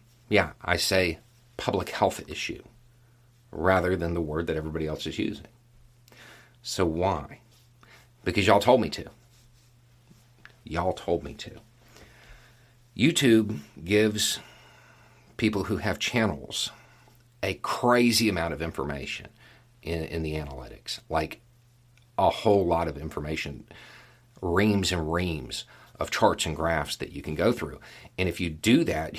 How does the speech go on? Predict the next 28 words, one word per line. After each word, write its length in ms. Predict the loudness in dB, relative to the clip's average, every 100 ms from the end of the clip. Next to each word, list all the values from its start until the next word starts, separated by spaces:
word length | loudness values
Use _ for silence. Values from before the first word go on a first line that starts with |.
| -12
<laughs> 80 | -8
you 120 | -6
can 220 | 0 -2
find 300 | 0 -2 0
out 160 | -4 -4
some 240 | -6 -4
really 240 | -6 -8
interesting 460 | -10 -10 -10 -8 -4
stuff. 260 | 0 -2 -2
In 140 | 0
fact, 200 | 2 2
most 360 | 0 0 -2 -2
people 400 | -4 -2 -4 -4
who 200 | -4 -4
complain 540 | -4 -8 -6 -4 -2 0
about 200 | 0 0
the 120 | -2
algorithm, 760 | 0 2 4 6 4 0 -4 -14 -20 -20 -20 -20 _ _ _
if 160 | -4 2
they 140 | 2
went 180 | 4 4
through 120 | 4
their 120 | 4
analytics, 600 | 2 2 2 4 2 0
they'd 200 | -2 -2
find 220 | -2 -4 -4
the 40 |
problem. 500 | -12 -12 -14 -16 -20